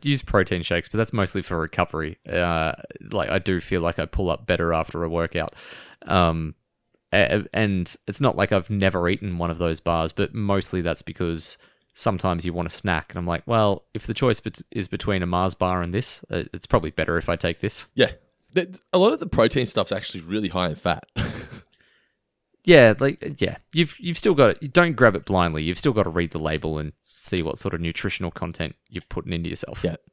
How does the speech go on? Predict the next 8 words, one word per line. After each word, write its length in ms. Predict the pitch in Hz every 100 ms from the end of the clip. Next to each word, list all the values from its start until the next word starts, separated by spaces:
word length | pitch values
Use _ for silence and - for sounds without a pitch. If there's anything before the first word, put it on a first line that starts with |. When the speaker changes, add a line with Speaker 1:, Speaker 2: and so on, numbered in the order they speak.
| _ - - _ _ _
Speaker 2:
Homer 260 | 123 139 131
gets 260 | 123 -
to 280 | - 120 113
the 160 | 98 110
guy, 360 | 98 80 87 113 - - _ _ _ - -
and 300 | 90 92 87
he 120 | 98
sees, 480 | - 85 90 90